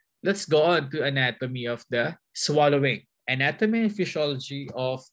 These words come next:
the digestive system. And then, as you all know, we have to take note of the swallowing phases. First would be the voluntary phase. So this is, well, when a mass of food, we call it bolus,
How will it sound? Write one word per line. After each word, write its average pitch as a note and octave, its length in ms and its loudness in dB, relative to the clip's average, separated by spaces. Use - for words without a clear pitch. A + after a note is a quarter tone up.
the C3 80 0
digestive C#3 640 0
system. C3+ 380 -4
And B2+ 120 -8
then, C3 120 -6
as C3 260 -6
you D3 80 -2
all A3 240 2
know, D3+ 260 -4
we E3+ 80 0
have F#3 220 0
to G#3 100 0
take D3 340 -4
note C3+ 220 -2
of C#3 220 -6
the A2+ 120 -4
swallowing A2 640 -6
phases. C3 680 -4
First A3+ 500 0
would A3 200 0
be F#3+ 180 0
the D#3+ 180 2
voluntary A#2+ 720 0
phase. - 240 -16
So A#2 120 -4
this C#3+ 280 0
is, F3 420 0
well, D3 220 0
when C#3 300 0
a B2 80 -4
mass C#3+ 340 0
of D3 120 -4
food, G3+ 320 -2
we F3 80 -6
call C3+ 240 0
it C3+ 100 -4
bolus, B2 720 -4